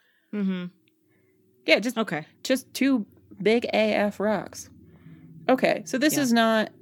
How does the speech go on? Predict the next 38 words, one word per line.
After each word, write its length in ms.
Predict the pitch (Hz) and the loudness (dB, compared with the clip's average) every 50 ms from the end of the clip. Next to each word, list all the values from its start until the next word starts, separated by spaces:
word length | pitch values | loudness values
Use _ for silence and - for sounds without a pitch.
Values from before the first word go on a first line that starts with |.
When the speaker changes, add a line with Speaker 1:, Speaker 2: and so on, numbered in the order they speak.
| - - - _ _ - | -20 -20 -20 _ _ -4
Speaker 1:
They 100 | 220 220 | -4 -2
called 340 | 214 - 254 240 233 220 208 | -2 0 -2 -2 -2 -2 -6
th-, 120 | - - - | -8 -6 -4
like, 200 | 208 202 196 202 | -4 -4 -4 -4
one 240 | 202 208 208 202 | -4 -4 -4 -4
piece 260 | 196 - 202 185 - - | -6 -8 -10 -10 -10 -10
called 240 | - - 170 165 | -6 -6 -6 -4
this 160 | 160 160 160 - | -4 -6 -6 -8
a 80 | 147 | -10
crypt. 380 | 143 - - - - _ - - - | -10 -10 -14 -18 -18 _ -20 -16 -16
It's 140 | 196 - | -16 -14
super 540 | - - - - - - - 190 - - 147 | -16 -18 -16 -16 -16 -14 -12 -12 -10 -10 -10
not. 260 | 131 127 120 - - - - - - - - | -10 -10 -10 -12 -14 -18 -20 -20 -8 -2 0
Speaker 2:
I 60 | 262 | 2
guess 260 | 277 339 339 330 - | 4 4 2 2 2
it 80 | 311 262 | 2 2
is 140 | 240 208 | 2 2
a 60 | 214 208 | 0 -2
crypt 340 | - - 254 220 208 - | -2 0 0 0 0 -2
in 240 | - - 208 208 202 | -2 -2 0 2 2
that 200 | 202 196 185 175 175 | 2 2 2 2 0
it 140 | 175 170 170 | 0 0 0
is 440 | 160 156 156 147 - - - - - _ _ _ - - - - _ | -2 -2 -4 -4 -6 -10 -12 -14 -18 _ _ _ -20 -20 -20 -20 _
hidden. 420 | - - - - 214 269 185 160 - - | -4 -4 -2 2 2 2 2 0 -6 -8
<laughs> 40 | _ _ _ _ _ _ - - _ _ _ _ _ _ - - | _ _ _ _ _ _ -20 -20 _ _ _ _ _ _ -18 -10
Speaker 1:
Sure. 280 | - - 330 247 156 143 _ _ _ _ _ _ _ _ _ _ _ _ _ _ _ _ _ _ _ _ | -6 -2 -2 -2 -2 -4 _ _ _ _ _ _ _ _ _ _ _ _ _ _ _ _ _ _ _ _
So, 420 | - - - 285 277 269 269 - - _ _ _ _ _ _ - - - - - | -12 -6 -4 -2 -2 -2 -2 -4 -8 _ _ _ _ _ _ -20 -20 -20 -16 -8
what 160 | - 349 392 392 | -4 -4 -4 -2
do 140 | - 370 | -2 -2
actual 340 | 302 233 240 - - 247 233 | -2 -2 -2 -2 -4 -4 -2
Egyptologists 880 | - 233 214 233 226 - 240 254 285 269 208 156 131 143 - - - | -2 -2 -2 -2 -2 -4 -2 -2 -2 -2 -2 -2 -2 -4 -6 -8 -6
have 180 | - 170 156 - | -4 -4 -4 -4
to 80 | - 165 | -6 -8
say 380 | - 220 196 160 151 165 - _ - | -4 -4 -4 -4 -6 -8 -10 _ -8
about 240 | 220 214 220 220 220 | -6 -4 -4 -4 -4
the 80 | 247 | -6
Gosford 420 | 214 156 143 143 - - 165 - _ | -6 -6 -8 -8 -10 -14 -18 -18 _
glyphs? 420 | - 156 139 139 - - - - | -12 -10 -10 -10 -12 -18 -20 -20